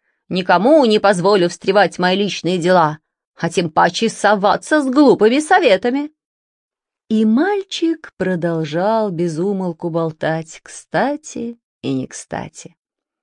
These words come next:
Язык был наверху блаженства, произнося всё новые мудрёные слова, хотя не успевал хорошенько вникнуть в их смысл. Но однажды мальчик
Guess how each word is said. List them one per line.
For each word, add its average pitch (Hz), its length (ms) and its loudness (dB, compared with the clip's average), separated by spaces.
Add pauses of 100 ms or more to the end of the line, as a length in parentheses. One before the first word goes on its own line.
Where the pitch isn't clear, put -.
(400)
Язык 294 600 2
был 330 480 2 (120)
наверху 170 460 -2
блаженства, 156 1000 -4 (420)
произнося 170 500 0
всё - 240 -6
новые 202 560 4
мудрёные 175 560 2
слова, 160 720 2 (240)
хотя 311 440 2 (220)
не 277 140 2
успевал 320 420 2
хорошенько 226 640 -2
вникнуть 220 440 0
в 214 80 -2
их 262 120 -6
смысл. - 500 -6 (880)
Но 220 140 2
однажды 262 460 2
мальчик 254 520 0